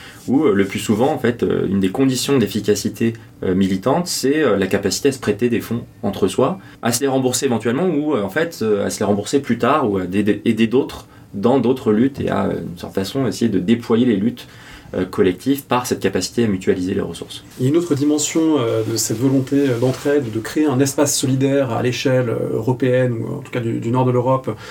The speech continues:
Speaker 2: euh, de l'Association internationale des travailleurs, c'est notamment le regard porté sur, euh, la concurrence et sur les migrations. Et j'étais très frappé en vous lisant, c'est vraiment quelque chose que, que j'avais pas du tout, euh, perçu en, en lisant les, les livres sur le dix-neuvième siècle,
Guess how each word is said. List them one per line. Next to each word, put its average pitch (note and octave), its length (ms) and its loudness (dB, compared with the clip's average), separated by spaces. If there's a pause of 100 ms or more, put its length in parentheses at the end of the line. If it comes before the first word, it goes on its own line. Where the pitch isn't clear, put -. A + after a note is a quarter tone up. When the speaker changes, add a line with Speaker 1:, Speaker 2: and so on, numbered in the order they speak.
(220)
Speaker 2:
euh, G#2 260 0
de A2 100 -2
l'Association A2+ 420 0
internationale A#2+ 400 -2
des - 60 -12
travailleurs, D3 360 0
c'est F#3+ 300 0
notamment C#3+ 360 2
le C#3+ 80 4
regard C#3 240 2
porté F#3+ 240 -2
sur, F#3 300 -2
euh, B2 100 2
la A#2+ 80 -2
concurrence D3 580 -2 (320)
et C#3 100 2
sur E3 200 0
les C3+ 80 4
migrations. D3+ 520 0 (260)
Et - 80 -2
j'étais A#2 200 -2
très G#3+ 200 2
frappé F3 240 2
en D3+ 60 6
vous A#2+ 120 0
lisant, C3 220 2
c'est C#3 100 -2
vraiment D3 300 4
quelque B2+ 120 -4
chose E3 140 0
que, A2+ 220 0
que A2 160 -6
j'avais G#2 200 -2
pas E3 160 0
du D3+ 120 0
tout, D#3 260 0
euh, A2 240 0
perçu C#3+ 420 2
en, A#2+ 60 2
en B2+ 580 -6
lisant B2+ 300 2
les, A2+ 120 2
les G#2+ 40 -4
livres A#2 220 -2
sur A2+ 80 -2
le A2 80 2
dix-neuvième A2 240 2
siècle, A3 240 -2